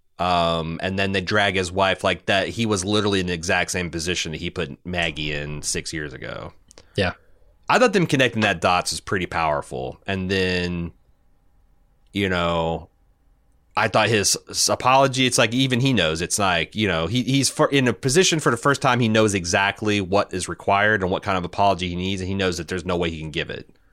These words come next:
Speaker 1: you
Speaker 2: Mm-hmm.
Speaker 1: know? Um, I thought that, I thought it was pretty good. Now, I don't understand why Maggie doesn't take him up on his offer,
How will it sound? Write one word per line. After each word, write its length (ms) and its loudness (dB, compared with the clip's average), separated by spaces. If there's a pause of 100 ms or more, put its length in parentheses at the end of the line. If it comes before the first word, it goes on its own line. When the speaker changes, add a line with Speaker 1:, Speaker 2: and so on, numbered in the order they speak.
(160)
Speaker 1:
you 80 2
Speaker 2:
Mm-hmm. 100 4
Speaker 1:
know? 320 -2 (760)
Um, 760 -2 (600)
I 100 2
thought 200 2
that, 100 2
I 80 4
thought 160 4
it 40 4
was 100 2
pretty 240 0
good. 220 2
Now, 500 2
I 100 2
don't 240 6
understand 560 4
why 180 4
Maggie 360 0
doesn't 320 0
take 180 -4
him 140 -4
up 120 -4
on 100 -4
his 120 -8
offer, 520 -8